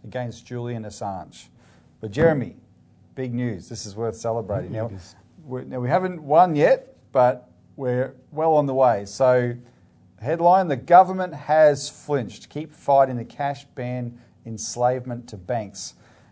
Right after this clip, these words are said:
Speaker 1: And the breaking news that's literally just emerged is, 'cause it's th-, we were actually recording a day early on Thursday, that, um, your, the Senate is sitting,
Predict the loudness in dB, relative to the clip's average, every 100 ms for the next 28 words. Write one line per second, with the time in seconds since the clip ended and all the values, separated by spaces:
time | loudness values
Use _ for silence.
0 | -12 -8 -6 -6 -8 2 4 4 2 -4
1 | 0 0 -2 -8 -10 -10 -10 -8 -8 -8
2 | -10 -12 _ _ -12 -6 -4 -4 -6 -14
3 | -20 _ -10 -8 -8 -10 -12 -16 -16 -14
4 | -12 -14 -8 -8 -6 -6 -6 -8 -10 -14
5 | -8 -8 -8 -10 -10 -10 -10 -10 -12 -14
6 | -16 -14 -14 -12 -12 -12 -12 -16 -18 -20
7 | -18 -14 -14 -14 -14 -16 -16 -18 -16 -8
8 | -6 -6 -12 -12 -8 -8 -8